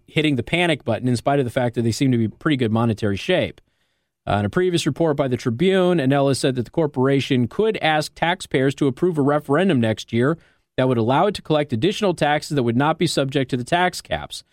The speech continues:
So everybody's going the referendum route, and they're going to fearmonger on this. Keep in mind, uh, they are, they have a hundred forty point three million in the education fund. They're projected to spend a hundred thirty point eight, so they're good there.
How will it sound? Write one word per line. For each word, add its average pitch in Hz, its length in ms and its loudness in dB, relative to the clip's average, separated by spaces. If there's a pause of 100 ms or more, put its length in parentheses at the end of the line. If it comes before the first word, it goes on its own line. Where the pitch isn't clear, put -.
(420)
So 123 360 0 (180)
everybody's 190 520 2
going 214 200 0
the 196 60 2
referendum 180 640 2
route, 92 200 -2 (320)
and 117 240 2
they're 120 120 2
going 131 280 0
to 147 80 0
fearmonger 143 640 0
on 98 120 -2
this. 82 200 -4
Keep 110 220 -2
in 135 80 2
mind, 151 560 2 (480)
uh, 104 180 0
they 135 200 2
are, 135 420 2 (440)
they 131 120 2
have 127 140 0
a 98 40 0
hundred 202 340 0
forty 196 260 0
point 180 280 -2
three 160 200 2
million 143 280 2
in 127 100 2
the 107 100 0
education 156 500 -2
fund. 156 260 0
They're 127 80 0
projected 127 460 -4
to 143 80 -2
spend 127 300 -2
a - 20 0
hundred 110 300 0
thirty 104 200 0
point 87 260 -6
eight, 226 260 -2 (100)
so - 120 -4
they're 90 100 -4
good 156 320 -2
there. 165 440 2